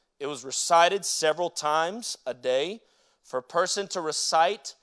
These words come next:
the Shema was to celebrate that God's covenant and promise of grace was with his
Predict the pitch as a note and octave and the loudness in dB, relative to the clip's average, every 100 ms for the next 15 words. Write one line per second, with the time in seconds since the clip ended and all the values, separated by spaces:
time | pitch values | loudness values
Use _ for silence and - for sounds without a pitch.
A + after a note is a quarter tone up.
0 | _ _ - D3+ - D#3 D3 D3+ D3 E3+ | _ _ -8 -4 -2 -4 0 4 6 6
1 | G#3+ - _ - C#3+ - C3+ - E3+ F3+ | 4 -4 _ -10 -10 -8 -8 -2 0 0
2 | F3 F3 E3+ F3+ - _ _ - A#2 C#3+ | 0 0 0 0 -8 _ _ -20 -2 4
3 | D3 - - F3 F3+ F#3+ F#3+ C3 B2+ - | 4 2 -2 2 2 2 -6 -8 -14 -6
4 | D#3 D#3+ D#3+ - B2+ B2 A#2+ B2+ C#3+ D3+ | -2 -2 -4 -10 -8 -10 -10 -10 -8 -6
5 | D3 - B2+ A#2 A#2+ B2+ C#3+ C3+ _ _ | -8 -12 -14 -18 -12 -8 -8 -8 _ _
6 | C3 B2+ B2 - | -14 -12 -12 -16